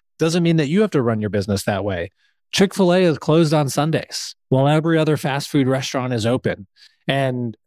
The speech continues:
I heard that one state's actually trying to force them to be open,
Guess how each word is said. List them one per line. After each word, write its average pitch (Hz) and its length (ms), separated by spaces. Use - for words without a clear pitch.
I 117 60
heard 180 200
that 120 120
one 139 240
state's 104 300
actually 110 280
trying 127 260
to - 60
force 127 340
them 101 160
to 104 60
be 98 160
open, 92 360